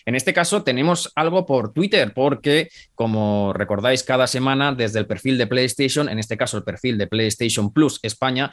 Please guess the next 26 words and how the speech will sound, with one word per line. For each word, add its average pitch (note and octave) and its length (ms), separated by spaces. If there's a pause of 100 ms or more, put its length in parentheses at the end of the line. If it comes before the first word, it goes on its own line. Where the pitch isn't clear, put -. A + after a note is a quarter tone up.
(220)
pues D3+ 160
os F3 80
preguntamos C#3+ 480
algo C#3 180
relacionado B2 460
con C3 100
el B2 100
programa A#2 440
que A#2+ 120
vamos A2+ 300
a A2+ 120
hacer A#2 240
la A#2+ 100
siguiente G#2 400
semana. C3+ 420 (380)
Y B2+ 240
en A#2 80
este C3+ 200
caso, F3 440
como C#3 240
hablábamos B2+ 400
de A#2 80
la G#2+ 100
colección A2 460
PlayStation A#2 600
Plus, C#3 440